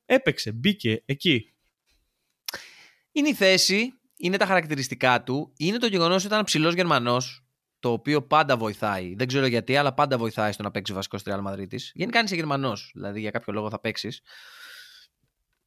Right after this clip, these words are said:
Speaker 2: Ο Σάμιο Κεντήρα, για αυτό που ήταν αρχικά, ε,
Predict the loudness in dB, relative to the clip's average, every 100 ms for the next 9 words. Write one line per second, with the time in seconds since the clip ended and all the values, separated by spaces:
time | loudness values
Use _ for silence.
0 | _ 4 6 8 8 6 6 4 4 2
1 | 2 2 4 4 4 0 _ _ _ _
2 | _ _ _ -20 _ _ _ -20 _ 2
3 | 4 4 2 2 2 4 4 4 2 0
4 | 2 2 2 -6 _ _ _ _ _ _
5 | -10 -6 -4 -2 -2 -4 -4 -6 -8